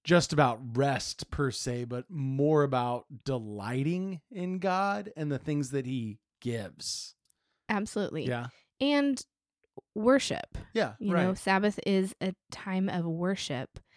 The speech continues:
Speaker 2: as well.
Speaker 1: We had
Speaker 2: And
Speaker 1: put in
Speaker 2: so
Speaker 1: this category of, like, napping, though, I feel like, in the
Speaker 2: Yes.
Speaker 1: past. Or, like,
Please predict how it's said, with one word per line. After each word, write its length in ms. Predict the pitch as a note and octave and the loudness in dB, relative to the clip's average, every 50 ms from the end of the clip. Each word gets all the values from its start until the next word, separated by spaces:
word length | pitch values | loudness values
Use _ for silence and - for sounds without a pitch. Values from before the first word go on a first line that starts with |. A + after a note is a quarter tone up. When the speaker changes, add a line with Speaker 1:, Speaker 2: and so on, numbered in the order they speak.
| - - - - _ _ - | -20 -20 -20 -20 _ _ -4
Speaker 2:
as 180 | F#3+ F3 F3 - | -2 -2 -2 -2
well. 460 | F3 F#3+ F#3+ F#3+ F3 E3 D#3+ D#3 C#3+ - | 0 2 4 4 4 4 2 0 -2 0
Speaker 1:
We 60 | - | 0
had 60 | F3 | 0
Speaker 2:
And 100 | F3+ F3 | 0 2
Speaker 1:
put 100 | - A3 | 2 2
in 80 | F#3+ F3 | 4 4
Speaker 2:
so 60 | - | 4
Speaker 1:
this 120 | E3+ F3+ | 2 0
category 440 | G3 - F3 E3+ D#3 D3 E3 E3 D#3 | 0 0 0 0 2 2 2 2 2
of, 80 | C#3+ B2+ | 2 0
like, 180 | B2+ A#2 - | -2 -2 -2
napping, 460 | A#2+ B2 A#2+ A#2+ A2+ - - G#2+ G2 | -4 -2 0 0 -2 -2 -4 -6 -6
though, 240 | G2 G2 F#2+ F2+ F2 | -6 -8 -8 -8 -8
I 80 | F#2+ G#2+ | -8 -8
feel 220 | - - A#2+ A2 G2+ | -8 -8 -8 -6 -6
like, 260 | G2 F#2 F#2 - - | -6 -8 -6 -4 -2
in 60 | G3 | 0
the 240 | E3 F3+ E3 E3 D#3 | 2 2 2 2 2
Speaker 2:
Yes. 60 | - | 0
Speaker 1:
past. 360 | A#2 C3+ A#2+ G#2+ G2+ - - | 0 0 0 0 0 -2 0
Or, 80 | G3+ F#3 | 2 4
like, 300 | F#3 F3+ E3+ E3 C3+ | 4 4 4 2 0